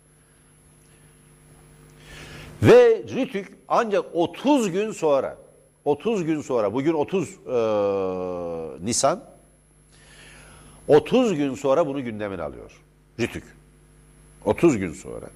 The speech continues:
Amaç Tele bir'e ceza kesmek, Tele bir'i susturmaya çalışmak, Tele bir'i sindirmek, yıldırmak. Can Ataklı'yı belki de program yapamaz hale getirmek, her neyse. Ama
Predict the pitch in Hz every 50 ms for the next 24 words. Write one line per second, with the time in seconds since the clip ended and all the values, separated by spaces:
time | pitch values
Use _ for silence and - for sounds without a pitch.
0 | - _ - - - - - - - - 190 196 185 185 180 - - - - -
1 | - - - - - - 180 208 220 165 139 143 175 143 131 117 104 127 127 131
2 | - 101 - - - 123 120 - - - 165 160 131 107 120 143 139 - 113 95
3 | - - - 98 92 95 104 110 113 - 98 85 73 - - 62 62 - - 151
4 | 156 147 117 92 98 - 117 - - 92 85 85 85 92 95 92 104 95 - -
5 | - 87 101 107 107 98 113 110 107 110 120 110 - - - - - - - _
6 | _ _ _ _ _ _ _ _ _ _ _ _ _ _ - _ - - - -
7 | - - - - - - - - - - - - - - - - - 165 208 233
8 | 220 - 226 202 151 - 196 208 220 226 185 170 190 196 180 - 165 202 - -
9 | 165 165 170 170 156 185 190 170 160 143 - 170 180 180 160 - 139 135 135 127
10 | 156 151 117 110 - - 123 - 98 117 123 113 - - - - - - - 156
11 | 175 240 247 214 170 107 - - - - - - _ _ _ _ _ _ _ _
12 | _ _ _ - 123 151 175 190 196 190